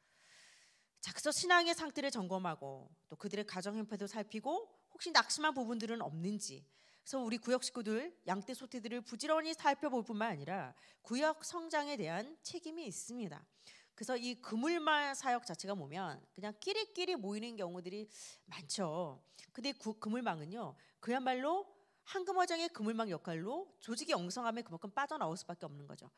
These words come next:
신천지에서 실제로 구역장을 하고 나온 분들,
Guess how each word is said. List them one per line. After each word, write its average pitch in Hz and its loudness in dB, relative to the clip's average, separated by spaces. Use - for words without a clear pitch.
신천지에서 349 0
실제로 285 -2
구역장을 254 -2
하고 240 -2
나온 170 2
분들, 156 -6